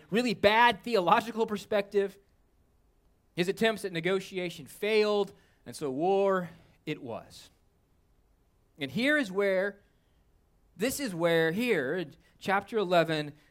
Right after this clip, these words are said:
verse twenty-nine, this is where the narrative takes what I think is an unexpected twist.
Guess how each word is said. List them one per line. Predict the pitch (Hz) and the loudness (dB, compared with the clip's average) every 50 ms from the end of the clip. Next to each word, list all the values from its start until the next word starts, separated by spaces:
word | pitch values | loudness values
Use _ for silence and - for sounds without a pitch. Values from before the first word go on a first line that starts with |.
| _ _ | _ _
verse | 139 151 175 175 170 - | -2 -2 -2 -2 -2 -6
twenty-nine, | - - 196 190 190 180 175 160 143 135 131 127 131 | -8 -8 -6 -6 -6 -4 -2 -2 0 0 -2 -2 -2
this | 147 165 165 190 | -4 -4 -6 -6
is | 196 165 | -8 -8
where | 156 160 160 156 151 151 | -4 -2 0 0 0 0
the | 143 143 | -2 -4
narrative | 135 135 151 175 214 240 254 254 220 - 151 131 120 120 117 - - _ _ _ _ _ _ _ _ _ _ _ _ _ _ _ _ _ | -6 -2 0 2 4 6 6 6 6 4 0 -4 -4 -4 -6 -8 -12 _ _ _ _ _ _ _ _ _ _ _ _ _ _ _ _ _
takes | - - 220 208 196 - | 0 2 4 4 4 0
what | - 175 | -2 -2
I | 170 175 180 | 0 0 0
think | 170 - 233 247 - - | -2 -4 -4 -4 -4 -4
is | 165 139 | -6 -6
an | 151 160 - | -6 -8 -6
unexpected | - 175 185 208 202 - - - - 151 143 139 - - 156 151 147 143 135 - _ _ _ _ _ _ _ _ - | -4 -4 -2 -2 -4 -6 -12 -4 -2 -2 -2 -2 -4 -4 -2 -2 -2 -2 -4 -10 _ _ _ _ _ _ _ _ -8
twist. | - 233 233 208 127 104 - - - - - | 0 2 2 2 2 0 -6 -14 -16 -18 -20